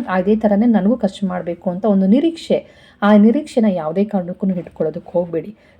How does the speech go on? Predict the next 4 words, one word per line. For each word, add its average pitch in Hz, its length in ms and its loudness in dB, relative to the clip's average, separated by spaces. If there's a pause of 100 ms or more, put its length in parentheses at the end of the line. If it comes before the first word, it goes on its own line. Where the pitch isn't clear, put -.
(180)
ಸ್ನೇಹದಲ್ಲಿ 240 640 4
ಯಾವತ್ತೂ 254 540 2
ನಿರೀಕ್ಷೆಗಳನ್ನ 240 960 4
ಇಟ್ಕೊಳ್ತಿರೋ 220 800 2